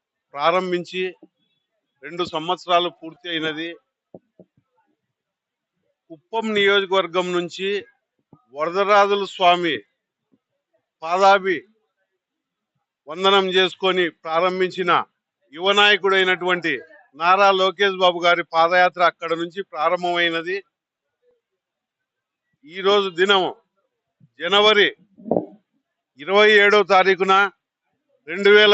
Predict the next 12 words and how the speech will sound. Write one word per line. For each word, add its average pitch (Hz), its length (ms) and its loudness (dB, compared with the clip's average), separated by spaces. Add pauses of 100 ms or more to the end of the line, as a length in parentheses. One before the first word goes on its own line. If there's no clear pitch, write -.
(160)
ఇరవై 196 300 4
మూడో 202 180 4 (120)
సంవత్సరంలో 185 600 2 (340)
ప్రారంభించి, 196 720 0 (1120)
కుప్పంలో 190 1000 -8 (120)
ప్రారంభించి 196 680 2 (2250)
జరగడం 196 440 0
జరిగింది. 185 440 0 (1120)
ఆ 170 120 0 (100)
విధంగా 226 380 4 (1400)
ప్రారంభ-, 208 420 2 (180)
ప్రారంభించిన 214 720 2